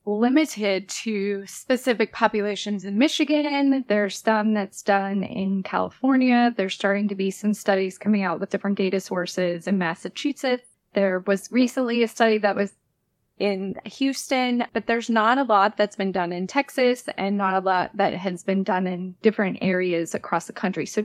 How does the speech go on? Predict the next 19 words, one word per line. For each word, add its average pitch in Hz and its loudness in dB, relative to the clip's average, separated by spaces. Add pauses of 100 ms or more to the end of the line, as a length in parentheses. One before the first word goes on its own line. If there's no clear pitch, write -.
just 240 2
having 202 -2
some 208 -2
sort 196 -2
of 170 -6
baseline 180 -4
identifier 185 -2
to - -4
be 185 0
able 170 -2
to - -10
start - 0
looking 175 -6
at 170 -4
the 160 -4
health 160 -4
among 156 -4
this 170 -8
population 165 -4